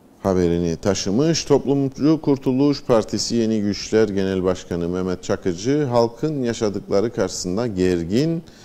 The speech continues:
ve öfkeli olduğunu belirterek bunun karşılığında toplumsal travma ve patlamaların yaşanmakta olduğunu, bunun da uyuşturucun, kumarın ve özellikle tüm suç oranlarındaki artışın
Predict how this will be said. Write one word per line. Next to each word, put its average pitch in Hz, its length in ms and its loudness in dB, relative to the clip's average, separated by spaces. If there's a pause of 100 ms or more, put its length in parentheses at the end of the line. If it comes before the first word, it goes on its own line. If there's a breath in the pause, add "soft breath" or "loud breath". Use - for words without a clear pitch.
(260 loud breath)
ve 90 80 2
öfkeli 98 540 2
olduğunu 85 580 2
belirterek 87 640 2 (720 loud breath)
bunun 143 300 0
karşılığında 127 800 2
toplumsal 120 580 0
travma 131 680 2
ve 104 80 2 (160)
patlamaların 98 840 0
yaşanmakta 90 680 -4
olduğunu, 82 520 -2
bunun 117 320 0
da 117 100 4
uyuşturucun, 101 880 -2
kumarın 110 580 -2
ve 110 40 2
özellikle 101 800 0
tüm 139 240 -6
suç 143 320 -4
oranlarındaki 82 1300 0
artışın 139 640 -2